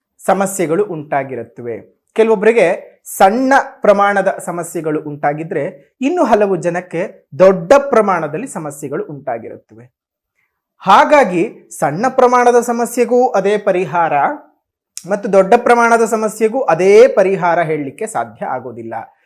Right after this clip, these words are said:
ಜನರಲ್ ಆಗಿ ನಾನು ಯಾವುದೇ ಪರಿಹಾರಗಳನ್ನ ನಾನ್ ಹೇಳೋದಿಲ್ಲ. ಯಾಕೆಂದ್ರೆ ವ್ಯಕ್ತಿಯಿಂದ ವ್ಯಕ್ತಿಗೆ ವಿಭಿನ್ನವಾಗಿರುತ್ತೆ, ವ್ಯಕ್ತಿಯಿಂದ ವ್ಯಕ್ತಿ ಅನುಭವಿಸುವಂತಹ ಯಾತನೆಗಳು ವಿಭಿನ್ನವಾಗಿರುತ್ತವೆ.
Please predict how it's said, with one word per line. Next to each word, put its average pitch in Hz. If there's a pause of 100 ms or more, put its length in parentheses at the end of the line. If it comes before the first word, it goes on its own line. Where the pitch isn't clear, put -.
(220)
ಜನರಲ್ 233
ಆಗಿ 240
ನಾನು 233
ಯಾವುದೇ 190
ಪರಿಹಾರಗಳನ್ನ 180 (440)
ನಾನ್ 180 (100)
ಹೇಳೋದಿಲ್ಲ. 151 (100)
ಯಾಕೆಂದ್ರೆ 160
ವ್ಯಕ್ತಿಯಿಂದ 262
ವ್ಯಕ್ತಿಗೆ 190
ವಿಭಿನ್ನವಾಗಿರುತ್ತೆ, 156
ವ್ಯಕ್ತಿಯಿಂದ 208
ವ್ಯಕ್ತಿ 190
ಅನುಭವಿಸುವಂತಹ 214
ಯಾತನೆಗಳು 226
ವಿಭಿನ್ನವಾಗಿರುತ್ತವೆ. 135